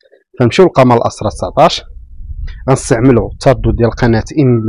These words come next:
قناه زي دي اف الالمانيه المعروفه.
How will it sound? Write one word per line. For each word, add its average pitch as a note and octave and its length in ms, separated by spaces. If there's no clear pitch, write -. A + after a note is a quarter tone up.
قناه A#2+ 300
زي A#2+ 160
دي B2 280
اف - 100
الالمانيه B2 720
المعروفه. G#2+ 520